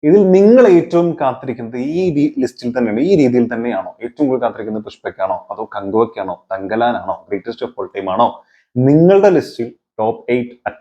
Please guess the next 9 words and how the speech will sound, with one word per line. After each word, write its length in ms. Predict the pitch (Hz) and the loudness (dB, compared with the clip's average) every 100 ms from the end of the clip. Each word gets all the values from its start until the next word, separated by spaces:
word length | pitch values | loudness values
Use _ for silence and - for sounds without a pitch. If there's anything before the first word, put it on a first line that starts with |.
| 113 | 0
least 280 | 123 123 - _ - | 2 0 -6 _ -2
ടോപ്പ് 320 | 101 104 - 107 | 0 0 -4 0
ത്രീ 200 | 120 131 | 4 4
എങ്കിലും 360 | 104 98 82 98 | 2 -4 -10 -10
ഏതാണെന്നുള്ളത് 600 | 98 98 95 95 101 151 _ 104 | -8 -8 -10 -10 -10 -10 _ -4
കമന്റ് 240 | 95 95 | -4 -4
മറക്കാതെ 400 | 95 95 95 92 | -4 -6 -8 -8
രേഖപ്പെടുത്തുമെന്ന് 480 | 92 92 - - 95 | -8 -8 -14 -14 -10
വിചാരിക്കുന്നു. 580 | 98 - 110 190 214 | -8 -4 0 0 0